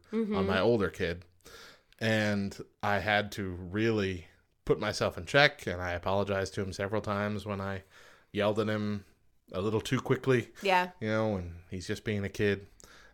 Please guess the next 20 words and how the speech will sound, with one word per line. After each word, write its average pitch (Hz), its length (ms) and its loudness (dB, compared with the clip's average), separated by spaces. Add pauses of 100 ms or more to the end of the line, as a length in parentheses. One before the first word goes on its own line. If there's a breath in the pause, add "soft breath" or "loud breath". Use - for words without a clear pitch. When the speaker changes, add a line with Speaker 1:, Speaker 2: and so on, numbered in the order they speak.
Speaker 2:
Uh, 95 260 0
so - 140 2
I 139 80 12
had 160 80 10
to 123 80 8
rein 117 180 8
myself 107 380 2
in 110 80 2
on 92 140 0
that 90 260 -8
'cause - 480 -6 (120)
I, 92 300 0 (140)
I 95 140 -2
s-, - 180 -8 (100)
foresaw 104 460 2
that 95 240 0
becoming 95 400 -2
a 90 60 -4
major 95 280 -2
problem. 85 480 -4